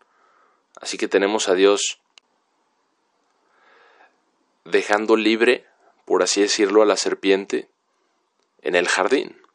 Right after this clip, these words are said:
Entonces, sabemos qué pasó con eso. Adán y Eva le creyeron a Satanás y su mentira de que ellos podían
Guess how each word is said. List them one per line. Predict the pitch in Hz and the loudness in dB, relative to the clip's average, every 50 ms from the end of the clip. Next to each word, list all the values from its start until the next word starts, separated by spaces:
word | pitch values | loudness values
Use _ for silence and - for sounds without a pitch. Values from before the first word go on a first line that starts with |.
| _ _ _ _ _ _ _ _ _ _ _ _ _ _ _ _ _ _ _ _ _ _ _ _ _ _ _ _ _ _ _ | _ _ _ _ _ _ _ _ _ _ _ _ _ _ _ _ _ _ _ _ _ _ _ _ _ _ _ _ _ _ _
Entonces, | _ - - 95 92 87 - 90 - | _ -8 -4 -4 -2 0 -2 -2 -2
sabemos | - - 90 104 120 139 135 | 2 2 4 4 2 2 0
qué | - 135 | -2 0
pasó | - - 113 - - 123 127 | 2 2 0 2 0 -2 0
con | - - 85 | 0 -2 -4
eso. | 73 - - - - _ _ _ _ _ _ - - _ _ - _ _ _ _ _ _ _ _ _ _ _ _ _ _ _ _ _ _ _ _ _ _ - | -4 -8 -10 -16 -18 _ _ _ _ _ _ -20 -20 _ _ -20 _ _ _ _ _ _ _ _ _ _ _ _ _ _ _ _ _ _ _ _ _ _ -10
Adán | - 80 82 87 101 117 | -4 0 0 0 2 4
y | 123 | 4
Eva | 120 117 120 | 6 6 6
le | 120 117 101 | 4 2 -2
creyeron | - 95 92 90 90 95 95 107 113 | 0 -2 -2 2 4 4 4 4 2
a | 107 | 2
Satanás | - - 90 - 87 80 78 78 90 - - - - - | 0 -2 -2 -2 0 0 0 -2 -2 -4 -8 -16 -18 -18
y | - - | -12 -12
su | - - | -10 -8
mentira | 92 92 90 87 - - 92 98 113 117 113 - - _ | -6 -6 -6 -6 -6 -4 0 2 2 2 0 -2 -6 _
de | 90 90 92 | -6 -6 -6
que | 87 - 85 | -4 -4 -2
ellos | 92 101 104 - | -2 -2 -2 -4
podían | - - 98 95 95 92 95 95 - | -4 -2 0 2 2 2 0 -2 -6